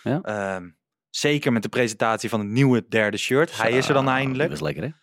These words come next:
Speaker 2: Hij was al, eh, ongeveer zesentwintighonderd keer uitgelekt.
Speaker 1: Ja.
Speaker 2: Maar Ajax,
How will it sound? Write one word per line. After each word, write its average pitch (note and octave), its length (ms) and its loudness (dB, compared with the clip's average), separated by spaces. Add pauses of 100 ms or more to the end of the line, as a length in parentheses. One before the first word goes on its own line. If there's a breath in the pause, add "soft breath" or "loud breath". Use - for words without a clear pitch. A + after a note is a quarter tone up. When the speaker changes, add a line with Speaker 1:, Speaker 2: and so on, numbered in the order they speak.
Speaker 2:
Hij G#2+ 100 -2
was A#2+ 180 0
al, G#2+ 300 0
eh, G#2 140 -4
ongeveer G#2 280 -6
zesentwintighonderd G#2+ 840 -4
keer G#2+ 160 0
uitgelekt. C#3 540 0
Speaker 1:
Ja. F2 220 0 (240 soft breath)
Speaker 2:
Maar G#2+ 160 -2
Ajax, E3 640 0